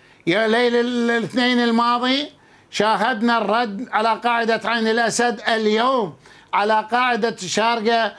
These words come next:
في، آه، مدينة نهاريا شمال عكا في إسرائيل، شمال إسرائيل،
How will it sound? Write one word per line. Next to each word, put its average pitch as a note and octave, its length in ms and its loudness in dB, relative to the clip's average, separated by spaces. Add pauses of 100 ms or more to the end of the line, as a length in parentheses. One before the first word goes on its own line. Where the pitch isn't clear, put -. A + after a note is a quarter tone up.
(220)
في، A3 440 2
آه، G3 1200 0
مدينة G#3 580 0
نهاريا A3+ 460 2
شمال A3 380 0
عكا A3+ 560 -2 (340)
في A#3 260 0
إسرائيل، A#3 720 0
شمال A3+ 400 0
إسرائيل، A3+ 760 0